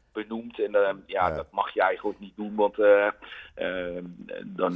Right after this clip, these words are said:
Speaker 1: dan ga je een beetje de kant uit van, eh, van, eh, Ben Gvir en Smotrich
Speaker 2: Ja.
Speaker 1: natuurlijk. Eh, maar het zou, eh, nou ja, in mijn optiek, het zou ideaal zijn als er in de Sinai iets gaat gebeuren, hè. Niet, niet alleen voor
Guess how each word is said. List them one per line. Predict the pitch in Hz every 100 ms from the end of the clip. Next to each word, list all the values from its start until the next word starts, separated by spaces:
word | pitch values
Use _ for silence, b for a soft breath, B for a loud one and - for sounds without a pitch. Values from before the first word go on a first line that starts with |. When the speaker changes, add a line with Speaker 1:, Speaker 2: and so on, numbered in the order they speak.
| 90 90
Speaker 1:
dan | 87 90 90 95
ga | - 101 101
je | 95
een | - - - 98 98
beetje | 123 139 139 139 117
de | 110
kant | - 120 113
uit | 113 110 107
van, | - 110 107
eh, | 107 104
van, | 107 104
eh, | 107 107 107 107 107
Ben | 113 110 110
Gvir | 117 117 110
en | 110
Smotrich | - 123 135 113 -
Speaker 2:
Ja. |
Speaker 1:
natuurlijk. | 92 87 95 107 - b b b -
Eh, | 98 92 90
maar | 101
het | 104 - -
zou, | 120 107 107 104 _ _ _ _
eh, | 95 95 92 - _ _ _ _ _ _ _ _ _ _
nou | 110 113
ja, | 113 -
in | 117 104
mijn | 113 110
optiek, | - 117 -
het | -
zou | - 135 131
ideaal | 139 131 147 135 135
zijn | 127 127 120
als | - 120 -
er | 120 -
in | 95 120
de | 120
Sinai | 117 139 139 131 123 120 _
iets | 156 151 - - -
gaat | 127 120
gebeuren, | - 127 147 117 98 110
hè. | 143
Niet, | 123 135 -
niet | 120 117
alleen | 110 117 117 107
voor | 117 113